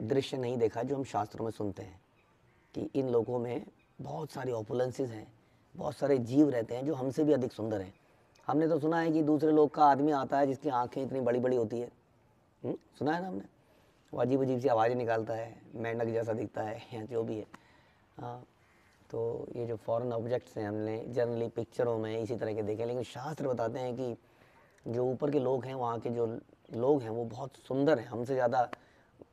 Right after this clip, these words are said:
गुणवान हैं, हमसे ज़्यादा ऐश्वर्यवान हैं। तो उनमें जाने के लिए जो रास्ता हमने अपनाया है वो रास्ता by force है। अनएलिजिबल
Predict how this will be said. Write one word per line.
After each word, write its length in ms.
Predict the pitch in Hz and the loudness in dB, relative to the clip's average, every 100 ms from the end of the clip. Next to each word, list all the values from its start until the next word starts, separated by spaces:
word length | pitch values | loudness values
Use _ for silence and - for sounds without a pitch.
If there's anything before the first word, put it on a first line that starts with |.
| _ | _
गुणवान 420 | 123 139 135 143 | 2 4 4 2
हैं, 160 | 113 120 - - - _ _ - | 0 -8 -14 -20 -20 _ _ -10
हमसे 240 | 135 123 | -6 0
ज़्यादा 280 | 131 123 123 | 2 4 2
ऐश्वर्यवान 720 | - 120 - 139 131 107 98 | 2 0 2 2 4 2 -2
हैं। 160 | 95 95 _ _ _ _ _ _ _ _ _ _ _ _ _ _ _ _ | -10 -16 _ _ _ _ _ _ _ _ _ _ _ _ _ _ _ _
तो 60 | 147 | 0
उनमें 260 | 165 196 190 | 4 6 6
जाने 300 | 156 175 202 | 6 6 6
के 60 | |
लिए 220 | 147 123 | 4 4
जो 380 | 165 160 156 131 113 _ _ - | 2 4 4 2 -6 _ _ -8
रास्ता 380 | 107 113 123 156 | 2 2 2 -2
हमने 320 | 127 120 139 | -2 0 2
अपनाया 400 | 165 117 113 110 | 0 0 -2 -2
है 200 | 107 104 | -2 -4
वो 140 | 143 147 | -2 0
रास्ता 440 | 143 127 147 139 - _ _ _ _ - | 0 -2 -2 -2 -4 _ _ _ _ -10
by 200 | 110 120 | 2 2
force 380 | 117 131 135 - | 2 2 0 0
है। 140 | 113 - | -8 -2
अनएलिजिबल 760 | 135 143 120 120 117 127 143 | 0 0 -2 -2 0 2 2